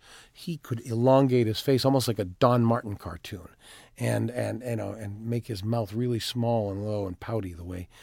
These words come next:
Bruce Dern had. So he'd be like this, you know, and, and,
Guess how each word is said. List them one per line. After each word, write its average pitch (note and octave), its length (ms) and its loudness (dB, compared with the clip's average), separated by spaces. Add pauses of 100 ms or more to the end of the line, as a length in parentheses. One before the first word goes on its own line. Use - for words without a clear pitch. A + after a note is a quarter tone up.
(220)
Bruce A#2 180 -4
Dern A#2 200 2
had. G2 120 -2 (560)
So - 180 -2
he'd A2 100 0
be C3 140 2
like A2+ 220 2
this, - 480 2
you A#2 80 0
know, G#2+ 220 -2
and, G#2+ 220 -2
and, G#2 240 -4